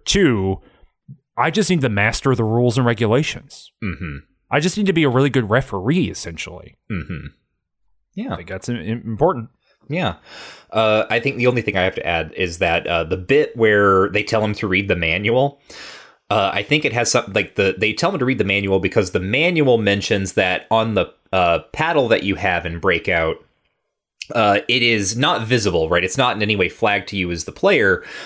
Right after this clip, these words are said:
Speaker 2: uh, but it is, like, subdivided into little sections that will angle the ball differently depending on where it lands during a hit. Um,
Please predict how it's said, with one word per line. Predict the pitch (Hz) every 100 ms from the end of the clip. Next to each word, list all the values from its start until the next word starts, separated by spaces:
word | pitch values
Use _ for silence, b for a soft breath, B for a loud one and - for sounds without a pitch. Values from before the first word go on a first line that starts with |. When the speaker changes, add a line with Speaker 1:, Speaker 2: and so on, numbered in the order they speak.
| B -
Speaker 2:
uh, | 110 104 95
but | 104 120
it | 110
is, | 110
like, | 107 92
subdivided | - - 165 135 113 98 95 82
into | 87 85
little | 101 104 85
sections | - 92 - 143 139 139 139
that | 104 85
will | 95 -
angle | 101 101 104 101
the | 95
ball | 82 87 85
differently | 78 95 - 113 113 131
depending | - - 95 92
on | 90
where | 87
it | 85 -
lands | 90 87 90
during | 92 85 80
a |
hit. | 76 117 208 226 _ B B B B B B _
Um, | 104 107 98 90 82 87